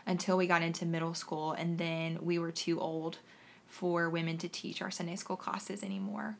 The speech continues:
Um, this was a church where they weren't completely comfortable yet with women wearing pants, not just on Sunday morning, but throughout the week. And a church,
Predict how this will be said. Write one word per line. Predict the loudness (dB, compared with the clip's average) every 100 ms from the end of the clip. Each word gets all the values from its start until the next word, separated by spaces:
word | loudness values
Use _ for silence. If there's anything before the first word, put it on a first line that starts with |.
| -12 -14 -14 0
Um, | 6 8 6 2 -4 0
this | 6 8 8
was | 4
a | 4
church | 2 0 2 2 2 -2 -4
where | 0 4 6
they | 6
weren't | 4 2 2
completely | 0 0 -2 -2
comfortable | -2 -2 -2 -2 0
yet | 0 2 0 0
with | -2 -2
women | -2 0 0 0 0 0 -2
wearing | 0 0 0 -2
pants, | -4 -2 -2 -2 -4 -4 -8 -20 -18 -16 -18 -20 -20 -20 2
not | 6 8 6
just | 2 2
on | 2
Sunday | 2 2 2
morning, | 2 0 0 2 2 2 2
but | 4 4 0 -4
throughout | -2 -2 -2
the |
week. | -4 -6 -8 -14 -16 -20 -8 0
And | 4 4 4 4 2 0 -6 -18 -8 0
a | 2
church, | 4 6 6 6 6 6 4